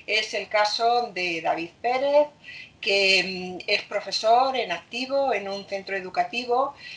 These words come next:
y nos trae la realidad de los centros, que es un aporte, desde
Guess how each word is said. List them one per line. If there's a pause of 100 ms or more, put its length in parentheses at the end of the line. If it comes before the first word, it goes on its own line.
(120)
y
nos
trae
la
realidad
de
los
centros,
que
es
un
aporte, (340)
desde